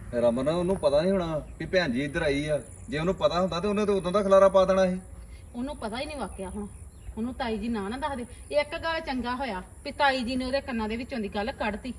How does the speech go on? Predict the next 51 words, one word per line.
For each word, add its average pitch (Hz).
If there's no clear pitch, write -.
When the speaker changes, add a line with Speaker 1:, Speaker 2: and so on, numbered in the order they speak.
Speaker 2:
ਨਹੀਂ 277
ਤੇ 311
ਉਹਨੇ 311
ਭੁਲੇਖੇ 320
'ਚ 233
ਹੀ 330
ਰਹਿਣਾ 233
ਸੀ। 190
ਹੁਣ 294
ਤੜਫੂਗੀ 330
ਨਾ 370
ਘਰ 370
ਜਾ 285
ਕੇ। 269
Speaker 1:
ਦੱਸੂਗੀ 160
ਆਪਣੇ 147
ਖਸਮ 139
Speaker 2:
ਆਹੋ, 123
Speaker 1:
ਨੂੰ। 143
Speaker 2:
ਹੁਣ -
ਤੜਫਦੀ 349
ਹੋਣੀ 339
ਆ 214
ਘਰ, 202
ਹੁਣ 254
ਉਹਦੇ 277
ਦਿਵਾਲੇ 277
ਹੋਈ 240
ਹੋਣੀ 226
ਆ। 185
ਤੇ 311
ਉਹ 339
ਕੀ 427
ਕਰ 381
ਸਕਦਾ? 311
ਉਹਦੇ 285
ਕੋਲ 359
ਤਾਂ 359
ਅੱਗੇ 285
ਕਈ 285
ਕੰਮ 277
ਤੂੰ 277
ਕਰਵਾਏ, 277
ਤੂੰ 320
ਇੰਨਾ 285
ਨਾ 339
ਵੇਖਿਆ 269
ਵੀ 294
ਮੇਰਾ 302
ਜੇਠ 233
ਵਾ, 285